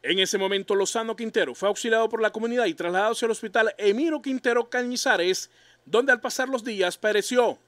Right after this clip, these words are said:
El señor Gustavo actualmente residía en el municipio de Río de Oro, además se dedicaba a conducir un montacarga. Eso fue en el sector del Pentágono, contó un habitante de la zona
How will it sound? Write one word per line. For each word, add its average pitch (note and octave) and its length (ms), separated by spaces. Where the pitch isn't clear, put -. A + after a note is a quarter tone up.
El F#3 220
señor G3+ 280
Gustavo G#3 360
actualmente G3+ 500
residía F3+ 320
en A#3+ 60
el A#3+ 100
municipio A#3 440
de G3+ 40
Río B3 300
de A#3+ 80
Oro, E3+ 400
además A#3 340
se B3+ 120
dedicaba A#3+ 320
a A#3+ 40
conducir A#3+ 380
un A#3 120
montacarga. B3 720
Eso F#3 260
fue G#3 140
en G#3 60
el G3+ 80
sector G3+ 400
del G3+ 180
Pentágono, F3+ 680
contó E3+ 280
un B3 60
habitante A#3 420
de A#3 80
la A#3 80
zona G3+ 420